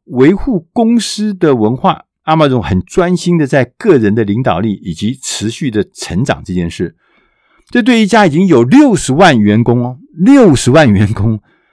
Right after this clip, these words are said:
的企业来说，确实是一件很有挑战性的事情。因此呢，贝佐斯不断的提醒每个员工，今天仍然是第一天，好像公司才刚刚起步的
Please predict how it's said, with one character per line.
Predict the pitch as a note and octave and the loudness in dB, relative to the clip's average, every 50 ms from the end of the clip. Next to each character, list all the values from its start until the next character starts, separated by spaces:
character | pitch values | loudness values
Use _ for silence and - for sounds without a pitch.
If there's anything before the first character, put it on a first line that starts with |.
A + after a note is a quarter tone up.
| _ _ _ | _ _ _
的 | - A#2 A2 G2+ | -2 -2 -2 -2
企 | - - - - F3+ D#3+ | -2 -6 -6 -2 0 2
业 | D3+ C3+ | 2 2
来 | A2+ G2+ F#2+ G#2 | 2 2 0 -2
说， | - - A#2 A2+ G#2 | -2 -2 -2 -2 -2
确 | - - - G3 E3 | -2 0 2 2 2
实 | C3 D#3 | 2 0
是 | C3 - E3+ D3 | -6 -6 -4 -6
一 | C#3 | -4
件 | B2+ C#3 C#3+ C3 A2 E2+ | -2 -2 -2 -2 -4 -6
很 | - - - - - A2 A#2+ F#3 G#3+ | -10 -14 -12 -6 -2 0 0 0 2
有 | G3+ F3+ B2+ G2 | 2 2 2 0
挑 | F2+ - - - F2 D#2+ E2+ | 0 -4 -8 -10 -10 -8 -4
战 | G2+ D#3 D3+ B2 | -2 -2 -2 -2
性 | - - B2 | -2 -4 -4
的 | G#2 F#2 | -4 -6
事 | - - A2 F2 | -6 -8 -10 -10
情。 | - - C2+ - - _ _ _ _ _ _ | -10 -10 -16 -16 -18 _ _ _ _ _ _
因 | - D#3+ F#3+ | -2 0 0
此 | F#3+ - A#2+ G#2 | 0 0 -2 -4
呢， | G#2 G2+ G#2 - _ _ _ _ _ _ _ _ - | -4 -4 -6 -8 _ _ _ _ _ _ _ _ 0
贝 | F#3 D#3+ | 0 2
佐 | B2 A2+ G#2 | 2 2 0
斯 | G2 - - B2+ B2 | -2 -2 -4 -6 -6
不 | - _ - A2+ A#2+ F3 | -6 _ -4 -4 -2 -2
断 | F#3 - B3 A#3+ G#3+ F3+ D#3+ C#3 A2+ | -2 -2 0 0 0 0 0 -4 -4
的 | - A#2 A2 G#2+ G2+ G2 _ _ _ _ _ - | -2 -2 0 0 -2 -4 _ _ _ _ _ -14
提 | - - A#2 E3 | -8 -4 -2 -2
醒 | G#3 - A#2+ G2+ - _ _ _ _ | -2 -2 -4 -8 -8 _ _ _ _
每 | - F#2 G2 | -6 -4 -4
个 | G#2+ D#3 C#3+ | -2 -2 -2
员 | A2+ F#2+ F#2+ G2+ | -2 -2 -4 -2
工， | - G#2+ A2 A#2 - - _ _ _ _ _ _ _ _ _ _ _ _ _ _ | -4 -4 -4 -6 -10 -16 _ _ _ _ _ _ _ _ _ _ _ _ _ _
今 | - - E3 F3 F3+ | -2 0 2 2 2
天 | - E3 E3 E3 - - _ _ _ - | 2 0 -2 -2 -4 -8 _ _ _ -2
仍 | C3+ C#3+ D3+ D3+ | 0 2 2 2
然 | C#3 A#2 F#2+ G2+ | 0 0 -2 -2
是 | G#2+ - - B2+ G2+ - - _ _ _ _ _ _ _ _ - | -4 -6 -6 -8 -8 -10 -12 _ _ _ _ _ _ _ _ -8
第 | C3+ C3 A2+ A2 | -8 -6 -6 -6
一 | G#2+ | -6
天， | - - G#2 G2+ A2+ B2 _ _ _ _ _ _ _ _ _ | -6 -6 -6 -6 -8 -14 _ _ _ _ _ _ _ _ _
好 | _ - F#2+ G2 | _ -8 -6 -4
像 | - - C3 A#2+ | 0 0 0 0
公 | G#2 - D3 C#3 C#3 | 0 -2 -2 -2 -2
司 | C3 - C#3+ | -2 -4 -6
才 | C3 - - - - | -6 -6 -6 -6 -8
刚 | - _ - B2 A#2 A2+ | -8 _ -6 -6 -4 -2
刚 | - A#2+ A#2 A#2+ | -2 -2 -2 -2
起 | A#2+ - - - - D#2 C#2+ | -4 -6 -8 -10 -10 -12 -12
步 | - B2 G#2+ F#2 | -8 -6 -6 -6
的 | D#2+ E2+ D#2 | -6 -8 -10